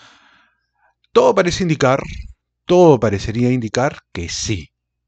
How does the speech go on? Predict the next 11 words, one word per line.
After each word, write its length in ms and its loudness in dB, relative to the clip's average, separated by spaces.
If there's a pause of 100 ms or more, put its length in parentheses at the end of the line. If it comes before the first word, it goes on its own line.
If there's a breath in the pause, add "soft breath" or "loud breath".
que 400 4
ese 160 -2
es 100 -6
el 100 -2
modelo 400 -4
político 600 -8 (520 loud breath)
que 120 0
toma 260 2
como 180 -6
ejemplo 600 -4 (220)
Klaus 380 -4